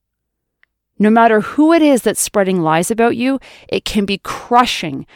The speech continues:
to feel like the villain in the story. And where this gets even worse is if they're saying negative things about you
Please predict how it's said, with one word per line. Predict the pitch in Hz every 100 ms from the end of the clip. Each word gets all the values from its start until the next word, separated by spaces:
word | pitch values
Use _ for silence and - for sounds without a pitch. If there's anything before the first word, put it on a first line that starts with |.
| - -
to | 220
feel | - 208 196
like | 180 -
the | 175
villain | 190 202 185
in | 170
the | 165
story. | - - 175 - - - _ _ _ _ _ _ _ _ _ _ -
And | 202
where | 202 247
this | 285 -
gets | 262 247 254
even | 220 196 156
worse | 160 170 220 311 - - - _ _ _ -
is | 190
if | 202
they're | 202 190
saying | - 185 175 165
negative | 170 185 220 226
things | - 190 202
about | 202 185 -
you | 160 151 175 220